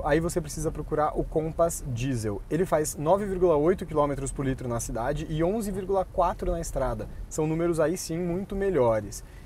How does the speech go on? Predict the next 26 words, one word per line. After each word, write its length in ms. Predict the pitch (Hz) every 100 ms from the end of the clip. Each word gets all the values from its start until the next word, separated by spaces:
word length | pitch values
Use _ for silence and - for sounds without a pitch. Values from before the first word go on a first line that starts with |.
| -
E 80 | 208
se 120 | 220
você 260 | 214 202 151
precisar 460 | 127 147 - 143 160
fazer 180 | 160
uma 180 | 147 139
trilha, 460 | 123 131 151 127 113
quiser 240 | 127 139
um 80 | 180
carro 240 | 180 151
com 160 | - 151
desempenho 460 | 131 135 127 120 113
realmente 480 | 156 175 135 131
off-road, 560 | 120 113 113 156 165 110 - - - -
aí 380 | 135 139 170 - - -
o 40 |
seu, 200 | - 170 180 -
sua 160 | 175
procura 340 | 170 180 160 160
tem 160 | 180
que 60 | 175
ser 100 | 170
pelo 180 | 180 175
Compass 380 | 160 165 180
Diesel 260 | 143 156 185
mesmo. 360 | 214 117 95